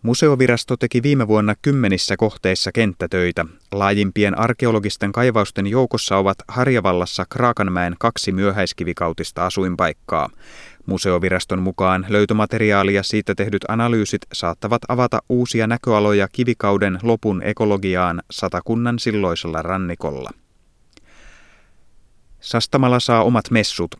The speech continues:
Sastamala-messuja vietetään kahdeskymmenesviides ja kahdeskymmeneskuudes huhtikuuta. Pilottivuotenaan tapahtuma tavoittelee noin viittä tuhatta kävijää. Tapahtuman teemana on asuminen ja vapaa-aika.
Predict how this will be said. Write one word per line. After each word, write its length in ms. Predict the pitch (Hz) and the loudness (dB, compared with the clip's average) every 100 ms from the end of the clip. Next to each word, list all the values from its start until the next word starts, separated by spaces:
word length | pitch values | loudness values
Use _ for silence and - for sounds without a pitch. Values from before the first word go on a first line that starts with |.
| - | -12
Sastamala-messuja 960 | - 92 - 95 98 95 - - 98 | -6 -6 -4 -2 -2 -2 -4 -2 0
vietetään 520 | 107 113 113 107 104 98 | 2 0 0 0 0 -2
kahdeskymmenesviides 1040 | - 87 85 - 113 120 - 139 120 113 | -4 -4 -6 0 0 0 0 2 2 2
ja 100 | 113 - | -2 0
kahdeskymmeneskuudes 1120 | 110 104 - 101 95 95 - 127 107 87 - | 0 0 -2 -2 -2 -2 0 2 4 0 -2
huhtikuuta. 640 | 92 - 90 92 87 87 87 - - - _ | -6 -6 -6 -2 -2 -4 -8 -20 -20 -20 _
Pilottivuotenaan 880 | 98 92 85 92 95 92 95 95 92 - | -2 -2 0 0 0 2 0 0 -2 -4
tapahtuma 440 | 104 107 - 104 | -2 -2 0 -2
tavoittelee 580 | 95 117 120 - 110 104 | 0 2 2 2 0 2
noin 280 | 104 98 98 | 2 0 0
viittä 260 | 113 104 90 | -2 -2 -4
tuhatta 360 | 85 82 - | -4 -6 -8
kävijää. 480 | 85 101 98 90 76 - - - - | -4 -2 0 0 -2 -4 -20 -20 -12
Tapahtuman 520 | - 87 82 - 98 107 | -8 -6 -6 -4 -4 0
teemana 380 | 135 123 113 104 | 2 2 0 -2
on 240 | 113 98 - | -2 -2 -2
asuminen 500 | 120 117 98 90 85 | -2 0 2 0 -2
ja 120 | 82 | -2
vapaa-aika. 800 | 98 - 92 76 78 80 - 62 | -4 -2 -2 -2 -4 -6 -6 -10